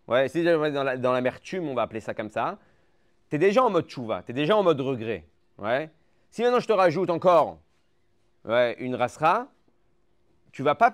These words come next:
réussir à servir Dieu Bessimcha. Et le but de faire tchouva, c'est de servir Dieu Bessimcha. Et il s'est mis à servir Dieu Bessimcha. Maintenant, c'est quoi servir Dieu Bessimcha ? C'est-à-dire qu'arriver à une pleine conscience, que quand je me lève le matin, je dis Modéani,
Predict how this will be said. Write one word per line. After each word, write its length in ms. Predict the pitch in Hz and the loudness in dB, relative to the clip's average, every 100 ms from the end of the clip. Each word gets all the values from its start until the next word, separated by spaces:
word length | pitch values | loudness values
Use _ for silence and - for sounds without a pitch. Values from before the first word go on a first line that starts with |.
| - | 0
réussir 460 | 151 160 151 175 151 | -4 -4 -4 -4 -4
à 40 | |
servir 340 | 156 131 123 | -4 -6 -6
Dieu 120 | 123 127 | -6 -8
Bessimcha. 420 | 107 127 107 95 | -8 -10 -8 -6
Et 100 | 120 | -4
le 80 | 127 | -4
but 160 | 135 190 | -4 -6
de 100 | 165 | -4
faire 140 | 143 | -6
tchouva, 300 | - 160 220 | -4 0 0
c'est 100 | 175 | -2
de 120 | 151 | -8
servir 340 | 147 143 147 151 | -6 -6 -4 -4
Dieu 80 | |
Bessimcha. 460 | 160 160 165 156 135 _ _ _ _ _ _ _ _ _ - | -4 -4 -6 -6 -8 _ _ _ _ _ _ _ _ _ -4
Et 80 | 214 | -4
il 60 | |
s'est 140 | - 214 | -2 0
mis 80 | 208 | 0
à 100 | 185 | 0
servir 340 | - 151 160 | -2 -4 -2
Dieu 120 | 170 | -2
Bessimcha. 400 | 170 156 151 139 | -4 -6 -6 -4
Maintenant, 320 | 113 135 160 | -4 -4 -4
c'est 120 | 139 131 | -4 -6
quoi 120 | 170 | -6
servir 260 | 139 120 | -4 -6
Dieu 80 | 110 | -6
Bessimcha ? 380 | 110 107 110 104 | -8 -10 -8 -10
C'est-à-dire 180 | 95 - | -10 -8
qu'arriver 500 | 113 107 110 123 165 | -6 -4 -6 -4 -6
à 20 | |
une 160 | 208 151 | -8 -8
pleine 240 | 185 202 | -8 -8
conscience, 320 | 180 160 139 | -10 -8 -10
que 40 | 110 | -8
quand 140 | 151 | -10
je 80 | 135 | -6
me 60 | |
lève 140 | 147 131 | -8 -6
le 220 | 131 120 | -6 -4
matin, 280 | 120 135 123 | -6 -6 -8
je 60 | |
dis 100 | 101 | -8
Modéani, 520 | 113 110 110 117 165 | -8 -4 -6 -6 -8